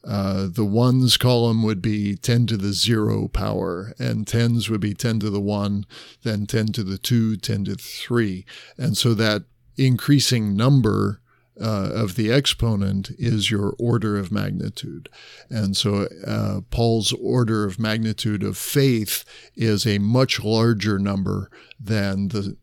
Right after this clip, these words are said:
the order of magnitude of the suffering, which, you know, might be, uh, a two, and his faith is six, right? So it's a thousand times greater in his faith than,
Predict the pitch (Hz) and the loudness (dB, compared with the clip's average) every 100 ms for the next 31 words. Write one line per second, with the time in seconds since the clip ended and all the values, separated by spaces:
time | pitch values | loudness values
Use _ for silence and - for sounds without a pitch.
0 | - _ - 117 107 110 101 95 98 101 | -20 _ -6 -4 -2 -2 -2 -2 -4 -2
1 | 98 98 113 101 - 95 110 - - 107 | -4 -4 -6 -6 -6 -10 -8 -2 -2 -4
2 | - 50 60 117 - _ - 120 - - | -8 -12 -12 -16 -18 _ -8 -6 -6 -8
3 | - - - - 123 110 98 104 104 113 | -10 -16 -18 -6 -2 -2 -2 -4 -4 -4
4 | 101 92 - - - - 110 101 92 90 | -4 -8 -16 -20 -20 -10 -6 -6 -6 -10
5 | 87 _ _ _ _ _ _ - 113 - | -16 _ _ _ _ _ _ -8 -8 -4
6 | - 135 123 120 110 _ _ _ - 120 | 2 4 4 2 -2 _ _ _ -10 -6
7 | 107 101 98 98 110 101 - - 113 113 | -4 -4 -4 -4 -4 -4 -2 0 0 0
8 | - - 120 107 98 - - - - - | -4 -6 -2 -2 -2 0 0 -4 -4 -4
9 | - - _ _ _ - 110 104 - 107 | -4 -8 _ _ _ -8 -4 -4 -2 -2
10 | 110 98 - - - 123 - 147 143 127 | -2 -4 -6 -10 -12 -10 -4 0 4 4
11 | 104 123 113 117 110 101 98 101 - - | 4 2 2 0 0 -4 -6 -2 -2 -4
12 | _ _ _ _ _ 110 120 117 98 98 | _ _ _ _ _ -2 2 2 0 -4
13 | 95 _ _ 110 101 101 92 - 98 90 | -8 _ _ -6 -4 -4 -4 -6 -6 -6
14 | - - 107 104 98 | -10 -12 -8 -6 -8